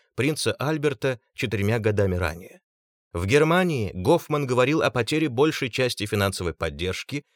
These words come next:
и стимулов для продолжения работы в колледже. Он критиковал британское правительство за то, что оно не осознавало важности химии как теоретической науки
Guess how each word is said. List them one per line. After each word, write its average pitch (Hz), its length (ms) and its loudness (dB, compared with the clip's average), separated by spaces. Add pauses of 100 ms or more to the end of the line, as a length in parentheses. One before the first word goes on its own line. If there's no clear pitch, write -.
(140)
и 185 140 -2
стимулов 175 500 2
для 135 180 2
продолжения 127 600 2
работы 104 380 2
в - 80 -12
колледже. - 580 -4 (480)
Он 160 220 4
критиковал 160 580 2
британское 127 600 0
правительство 95 680 -2
за 78 160 -2
то, 139 320 -2 (180)
что - 280 0
оно 113 200 2
не 135 120 2
осознавало 110 680 2
важности 113 540 0
химии 123 480 -4
как 117 300 0 (180)
теоретической 123 800 -2
науки 92 600 0